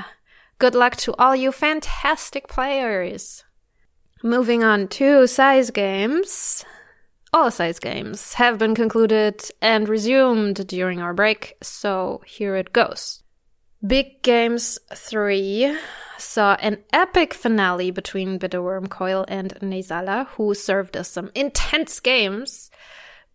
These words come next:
Bitter went in strong with two very nice pile-out wins, but Nezala was able to keep his cool and came back with a vengeance, taking the next four wins and thus crowning himself Big Games champion.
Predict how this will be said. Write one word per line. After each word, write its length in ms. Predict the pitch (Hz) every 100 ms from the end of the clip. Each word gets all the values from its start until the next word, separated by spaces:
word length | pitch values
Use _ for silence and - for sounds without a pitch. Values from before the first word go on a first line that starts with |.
| -
Bitter 520 | 220 208 208 202 202
went 360 | 196 190 185 190
in 280 | - 185 185
strong 840 | - - - 175 175 170 165 175
with 200 | 185 185
two 220 | - 214
very 260 | 190 262 262
nice 240 | 220 196 -
pile-out 440 | - 185 180 180
wins, 400 | 180 180 226 -
but 300 | - 190 185
Nezala 640 | 185 185 180 180 185 180 -
was 320 | 185 208 233
able 220 | 220 202
to 140 | 202
keep 180 | 196 202
his 160 | 202 -
cool 320 | - 190 185 -
and 180 | 180 -
came 340 | - 208 202
back 320 | 190 185 -
with 360 | 202 247 233 -
a 120 | 196
vengeance, 1200 | 185 - 220 285 269 214 208 185 175 175 - - -
taking 460 | - 202 190 190 185
the 60 |
next 300 | 185 180 -
four 220 | - 190 185
wins 280 | 196 180
and 140 | - 180
thus 220 | 180 -
crowning 420 | - 277 285 254
himself 580 | 240 220 208 196 196 202
Big 320 | 208 208 - -
Games 380 | 185 185 175
champion. 720 | - 269 277 254 233 185 -